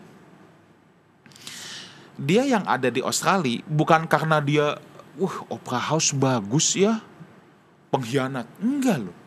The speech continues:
Enggak. Emang dia cuman di dalam aja kan enggak?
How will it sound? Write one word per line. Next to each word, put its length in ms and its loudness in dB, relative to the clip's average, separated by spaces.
Enggak. 400 -4
Emang 320 -2
dia 140 4
cuman 260 4
di 160 2
dalam 340 4
aja 240 4
kan 220 2
enggak? 180 2